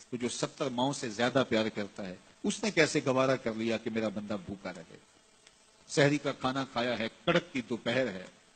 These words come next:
बरसती गर्मी है, जुबान पे पिपड़ी जम गई, हलक खुश्क हो गया, खाने के लिए पीने के लिए सब कुछ मुयस्सर है, लेकिन कहा, "नहीं एक घूंट भी नहीं लेना, वुजू करते भी एहतियात करना है, हलक से नीचे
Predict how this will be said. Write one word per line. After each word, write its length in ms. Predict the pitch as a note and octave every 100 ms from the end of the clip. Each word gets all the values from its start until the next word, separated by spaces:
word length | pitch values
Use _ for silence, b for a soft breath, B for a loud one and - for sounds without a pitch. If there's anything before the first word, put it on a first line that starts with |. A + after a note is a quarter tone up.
| _ _ _ _ -
बरसती 440 | D#3 E3 - D3 A2
गर्मी 280 | C#3 C#3 C#3
है, 220 | A2 G#2+
जुबान 340 | F#2+ B2+ D3+ D3+
पे 100 | C#3
पिपड़ी 360 | - E3+ E3 C#3
जम 260 | B2+ B2
गई, 220 | G#2 F#2+ E2 -
हलक 200 | C#3+ F3 - - - -
खुश्क 280 | - A#3 -
हो 120 | D3
गया, 240 | A#2 G2 E2 - - _ _ _ _ -
खाने 300 | D3+ E3+ F#3+
के 140 | F#3
लिए 300 | E3+ F3 D#3+ C3+
पीने 240 | G3 G#3 G#3
के 120 | E3+
लिए 140 | E3+ D#3
सब 220 | A#3+ G#3
कुछ 180 | G3+ E3+
मुयस्सर 440 | C#3+ B2+ - A#2+
है, 120 | E2+ - _ _
लेकिन 220 | C#3 C#3 C#3+
कहा, 180 | C3
"नहीं 180 | C3 C3
एक 140 | B2 -
घूंट 160 | C#3+ B2
भी 120 | A2
नहीं 100 | G2
लेना, 300 | F2 E2 D#2 - - _ _ _ - _ _ -
वुजू 240 | D3 F3
करते 320 | G3+ F3 - D#3+
भी 120 | D3
एहतियात 380 | B2+ C3 C3 -
करना 260 | A#2+ A#2 A#2
है, 160 | G2+
हलक 200 | G2 B2+
से 140 | - A2
नीचे 340 | A2 - G#2